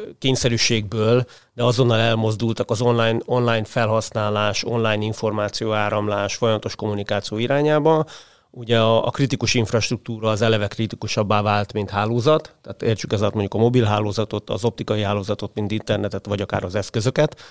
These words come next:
Tehát az, hogy a rendelkezésre álljon az, hogy én tudjak kommunikálni és információt kapjak. A másik oldalról pedig ugye már a, a T-Systems világában az a digitalizáció az elmúlt,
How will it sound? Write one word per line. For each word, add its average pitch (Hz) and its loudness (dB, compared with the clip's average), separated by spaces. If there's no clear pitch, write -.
Tehát - -10
az, 117 -2
hogy 113 -2
a 110 0
rendelkezésre 110 2
álljon 101 2
az, 107 -2
hogy 113 -2
én 104 0
tudjak 104 0
kommunikálni 104 0
és 95 -6
információt 139 -2
kapjak. 156 -6
A - -16
másik 127 2
oldalról 123 4
pedig 117 0
ugye 117 4
már 113 2
a, 113 4
a 104 -10
T-Systems 123 2
világában 113 4
az 110 -2
a 113 2
digitalizáció 110 0
az 104 0
elmúlt, 107 0